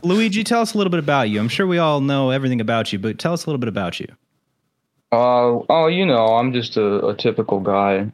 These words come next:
Speaker 2: Uh, actually, I was gonna cut, the reason I came on is, uh, Kib, you probably don't remember, but you actually recorded a cameo for me. I bought a cameo from you to get my friend to stop vaping.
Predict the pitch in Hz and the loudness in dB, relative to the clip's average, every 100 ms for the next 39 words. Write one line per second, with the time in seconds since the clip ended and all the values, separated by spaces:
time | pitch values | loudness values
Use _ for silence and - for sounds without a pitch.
0 | - 113 113 135 - 147 123 123 135 135 | -2 2 2 0 0 2 2 2 0 0
1 | 143 127 139 190 180 151 - 156 143 147 | -2 2 2 2 2 0 0 2 2 2
2 | 156 127 120 110 123 117 - _ - 156 | 2 2 0 2 2 2 -2 _ -2 0
3 | 135 139 165 156 143 120 123 135 135 123 | 0 2 2 4 2 0 2 2 2 2
4 | 120 113 - _ _ _ - 139 170 170 | 2 0 -2 _ _ _ -2 0 2 0
5 | 165 135 131 165 165 139 120 - 151 156 | 0 0 0 2 2 2 0 -2 0 2
6 | 165 143 120 107 110 107 _ _ _ _ | 2 2 4 2 0 -4 _ _ _ _
7 | - 120 117 110 101 107 113 127 139 127 | -2 0 2 0 0 0 0 2 2 0
8 | - 131 135 135 135 143 151 156 156 165 | -2 0 0 2 2 0 0 0 2 0
9 | 170 135 131 131 123 113 - 120 117 127 | 0 0 0 2 0 -2 -2 0 2 0
10 | 135 123 110 - 117 113 113 113 123 151 | -2 -4 -2 0 0 0 -2 0 2 0
11 | 170 175 | 0 -4